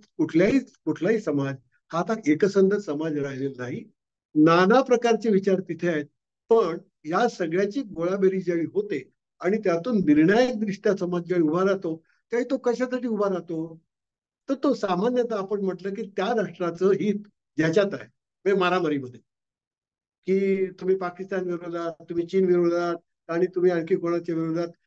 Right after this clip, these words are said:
तिथे बळ एकटलं, एकवटलं की मग त्याच्यात तुम्हाला त्या देशाचं स्वरूप लक्षात येतं. पण खरा इस्रायल का असं म्हटलं तर या प्रश्नाला उत्तर नाही. खरा देश कुठला असं कोणाच्याही बाबतीत तुम्हाला म्हणता येणार नाही. आज अमेरिकेत नाही म्हणतायत,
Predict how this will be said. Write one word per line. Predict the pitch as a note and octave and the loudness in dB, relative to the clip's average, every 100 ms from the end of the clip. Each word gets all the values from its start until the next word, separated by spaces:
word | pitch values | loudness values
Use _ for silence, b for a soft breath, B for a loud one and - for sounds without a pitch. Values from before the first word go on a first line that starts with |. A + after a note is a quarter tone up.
| _ _ _ A#3 | _ _ _ -4
तिथे | A3+ D#4 | 0 -2
बळ | D4+ C4 B3+ - | 0 -2 -2 -2
एकटलं, | G3 F#3 - G3 F3 F3+ _ _ - | -6 -4 -4 -4 -6 -8 _ _ -6
एकवटलं | F#3 G3+ G3+ F#3 E3+ E3+ | -6 -4 -6 -4 -6 -6
की | F#3+ | -4
मग | F#3+ F#3+ | -2 -2
त्याच्यात | F3 D#3+ G3+ G3+ _ _ _ _ - | -6 -4 -6 -6 _ _ _ _ -2
तुम्हाला | F3 F3+ G3 | 2 4 4
त्या | F#3+ F#3 | 2 0
देशाचं | F3 D#3+ E3+ E3 E3 | 0 -2 -4 -8 -8
स्वरूप | E3+ D#3+ D#3+ | -6 -6 -4
लक्षात | D3+ D#3 D#3 | -4 -2 -2
येतं. | D3 D3 - | -2 -4 0
पण | G#3 A3 A3+ - _ _ _ _ _ _ _ _ _ _ _ - | 2 4 2 -4 _ _ _ _ _ _ _ _ _ _ _ -2
खरा | F#3+ B3 | 0 2
इस्रायल | A#3 G3 G3+ F#3+ | 0 0 -2 -2
का | F#3 | -6
असं | F3 F#3+ | -8 -8
म्हटलं | F3+ F3+ F#3+ F#3+ | -8 -6 -6 -4
तर | F3 | -4
या | F3+ | -4
प्रश्नाला | F3 E3 - F3 F3 | -4 -10 -6 -4 -2
उत्तर | D3 E3+ D#3 | -2 -2 -2
नाही. | D#3+ D3+ - _ _ - | 0 -2 -4 _ _ -8
खरा | - B3+ C4 | 0 4 4
देश | C4 B3+ | 4 2
कुठला | - G#3 A3+ A3 | 0 0 2 2
असं | G#3 B3 | 2 -4
कोणाच्याही | - - E3+ F#3+ G#3 C4 | -8 -4 0 0 0 -2
बाबतीत | B3+ B3 C#4+ A3+ | -2 -2 -6 -8
तुम्हाला | A#3+ A3+ | -6 -4
म्हणता | G#3 F#3+ F3+ | -2 -4 -4
येणार | E3 D#3 | -6 -8
नाही. | C#3 B2+ | -10 -14
आज | A#2+ - | -14 -4
अमेरिकेत | D#3+ A3 C4+ - | 2 2 2 0
नाही | G3 | 2
म्हणतायत, | D3+ C3+ A#2+ | 2 -2 -8